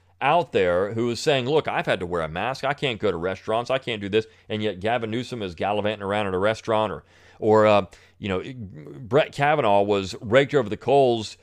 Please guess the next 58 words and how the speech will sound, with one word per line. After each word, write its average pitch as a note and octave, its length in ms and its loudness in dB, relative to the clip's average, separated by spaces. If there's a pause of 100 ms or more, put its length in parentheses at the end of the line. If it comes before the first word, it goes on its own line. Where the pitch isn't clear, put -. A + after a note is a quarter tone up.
(260)
during A#2 360 2
his B2+ 200 2
confirmation A2 640 -2
hearing, F#2+ 340 -4
but A2+ 180 -6
yet B2+ 200 -8
Andrew A#2 260 -4
Cuomo, A#2+ 320 0
"Ah, C4+ 380 0
we B2+ 140 -2
need E3+ 180 -4
to F#2 40 -10
just, E2+ 320 -8
uh, G#2 400 -8
well, - 200 -8
we A#3 100 -10
need A3+ 100 -10
to G#3+ 60 -2
have F#3 140 -2
due A#3 120 -8
process B3+ 520 -4
here. D#2+ 120 -8
Let's, D#3+ 320 -12 (380)
let's F#4+ 220 -4
not D#3 280 0
rush D#3+ 300 4
to F3 100 0
conclusions C3+ 840 -2
about F2+ 240 0
Andrew E2 320 -6
Cuomo. D2 480 -10
Let's F#3 180 -8
not F3 180 -4
do C#3+ 140 -2
that." C3+ 220 4
But G2 100 -10
yet, F3 340 2 (320)
somebody G3 380 4
made E3+ 180 4
an D#3+ 60 2
accusation D#3+ 640 0
ag-, C#3 120 2
against A#2+ 380 -2
Brett C#3+ 220 2
Kavanaugh D3 420 4
that's A#2 200 -2
thirty D#3+ 280 6
plus D#3+ 360 -2
years C#3+ 240 0
old. D#3+ 200 6
"Oh G2 140 4
my E3 120 6
gosh, A3 260 0
the D3 100 -2
guy's C3+ 260 -2
guilty G#3+ 360 0
of E3+ 80 -4
sin. E2+ 320 -10